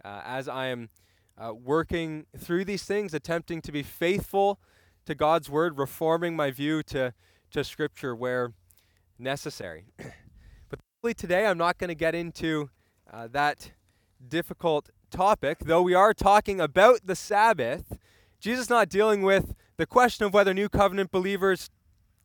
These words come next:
are to keep the Sabbath or not keep the Sabbath, which makes sense because the new covenant hasn't been instituted yet. It only comes after the death and resurrection of Jesus.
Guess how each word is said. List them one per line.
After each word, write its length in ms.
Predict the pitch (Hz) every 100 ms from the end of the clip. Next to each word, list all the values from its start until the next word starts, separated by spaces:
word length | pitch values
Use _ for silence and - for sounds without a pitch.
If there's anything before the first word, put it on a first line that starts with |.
| -
are 100 | 139
to 80 | 135
keep 280 | 214 226
the 80 | 175
Sabbath 340 | - 156 156 147
or 60 |
not 240 | 156 202 -
keep 200 | 170 131
the 60 |
Sabbath, 420 | - 120 117 165 - _ _ _ -
which 160 | 165
makes 200 | 214 -
sense 600 | 247 240 214 - - - _ _ _ _ _
because 280 | 165 185 165
the 100 | 170
new 160 | 185 202
covenant 420 | 185 175 185 160
hasn't 380 | 165 170 175 -
been 180 | 170
instituted 880 | - 175 190 - 160 170 156 156 143 _ _ _ _ _
yet. 420 | 135 233 214 -
It 80 | 175
only 240 | 156 180
comes 320 | 170 175 175 170
after 320 | 165 170 160
the 160 | 139
death 360 | 127 156 170 -
and 140 | 151
resurrection 680 | 151 160 147 147 170 - 139
of 240 | 139 143 - _ _ _ _
Jesus. 720 | 120 160 220 139 160 - -